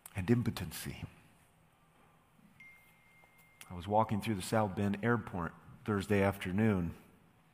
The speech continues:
and I came across two pictures.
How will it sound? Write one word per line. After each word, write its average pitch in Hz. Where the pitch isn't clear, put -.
and 92
I 92
came 127
across 107
two 160
pictures. 107